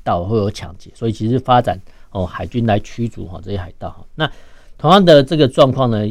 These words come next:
说真的也是历史上的，真的是很巧合啦。就是说，当时候呢，各国海军的心情呢，除了作战之外呢，大部分呢是维持海运线的畅通啊。譬如说，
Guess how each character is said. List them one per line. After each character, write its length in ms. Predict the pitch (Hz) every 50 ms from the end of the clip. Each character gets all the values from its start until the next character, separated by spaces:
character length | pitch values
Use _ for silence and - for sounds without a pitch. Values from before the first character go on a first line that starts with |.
| - - - - -
说 180 | - - - 123
真 140 | 120 131 131
的 60 | 120
也 100 | 98 90
是 140 | - - 117
历 180 | 117 135 131
史 140 | 113 - 104
上 200 | 95 - 120 104
的， 140 | 101 98 95
真 240 | - - - 135 127
的 80 | 113
是 80 | 98 117
很 160 | 110 104 107
巧 240 | 104 - - - -
合 180 | - - 90 87
啦。 80 | 85 95
就 80 | 104
是 40 | 120
说， 180 | 123 131 131 - - - - - - - - - -
当 160 | 196 208 214
时 100 | 185 -
候 80 | 185 170
呢， 220 | 151 139 139 135
各 140 | 117 202 160
国 180 | 135 110 107 98
海 160 | 92 101 95
军 160 | 87 - 120
的 120 | 113 110 101
心 420 | - - - - - - 120 120
情 140 | - - 87
呢， 120 | 82 - -
除 300 | - - - 120 120 139
了 180 | 143 127 104 - - - _ -
作 280 | - 202 175 127 113
战 280 | 104 - 135 110 95 90
之 160 | - - 101
外 160 | 101 104 92 87
呢， 60 | 80 82 - _ _ _ - - - - - -
大 280 | - 196 185 156 147 139
部 160 | - 156 135
分 160 | 113 131 117
呢 100 | 110 104
是 200 | 101 - - 120
维 260 | 101 90 95 95 110
持 280 | 107 - - - 104 90 -
海 180 | - 92 85
运 180 | 92 123 127 113
线 220 | 104 - - 110
的 100 | 95 90
畅 240 | - - 110 95 92
通 240 | - - 90 87 - -
啊。 140 | - - 92 -
譬 140 | 139 143
如 60 | 135 117
说， 260 | 127 139 139 139